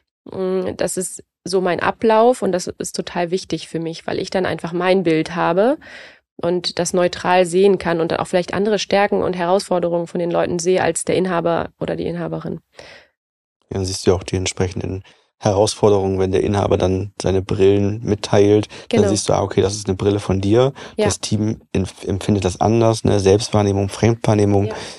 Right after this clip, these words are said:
Speaker 2: da ganz wichtig. Ja. Und dann wahrscheinlich geht's auch in den, in den Einzelgesprächen häufig überhaupt darum, Entscheidungen zu treffen, also Öko-Check durchführen,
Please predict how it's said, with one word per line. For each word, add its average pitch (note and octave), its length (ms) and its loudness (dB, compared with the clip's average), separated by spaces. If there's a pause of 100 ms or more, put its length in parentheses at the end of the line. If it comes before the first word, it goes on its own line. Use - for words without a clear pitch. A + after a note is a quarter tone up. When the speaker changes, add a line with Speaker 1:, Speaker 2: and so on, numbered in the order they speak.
Speaker 2:
da F#2+ 160 -2
ganz F#2+ 260 -2
wichtig. - 400 -4 (640)
Ja. G#2 220 2 (600)
Und G#2 200 -2
dann G#2+ 260 2
wahrscheinlich G#2+ 380 2
geht's - 200 2
auch G#2 140 2
in A2 100 2
den, G#2 280 4
in - 160 2
den G#2 140 6
Einzelgesprächen G#2+ 880 2
häufig G#2 380 0
überhaupt G2 320 0
darum, G2+ 260 2
Entscheidungen G2 640 2
zu - 140 -2
treffen, A2+ 500 -2
also F#2+ 320 2
Öko-Check G2+ 600 2
durchführen, G2 640 2